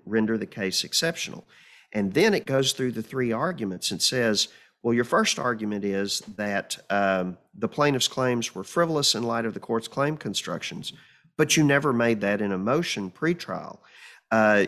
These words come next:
you argued that the plaintiff should, that it was exceptional because the plaintiff dropped a claim of infringement as to a product during trial, and he said that's not standing alone enough. And by the way, you didn't file a dispositive motion as to that product."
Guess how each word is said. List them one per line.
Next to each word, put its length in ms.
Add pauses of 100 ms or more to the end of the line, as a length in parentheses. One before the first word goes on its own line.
you 320
argued 440
that 120
the 60
plaintiff 440
should, 320 (200)
that 140
it 60
was 140
exceptional 560
because 360
the 80
plaintiff 440
dropped 340
a 40
claim 340
of 140
infringement 640
as 180
to 140
a 40
product 420
during 260
trial, 480 (320)
and 120
he 60
said 320
that's 320
not 320 (160)
standing 480
alone 340
enough. 440 (320)
And 160
by 160
the 60
way, 140
you 140
didn't 220
file 240
a 40
dispositive 540
motion 460 (420)
as 140
to 140
that 260
product." 500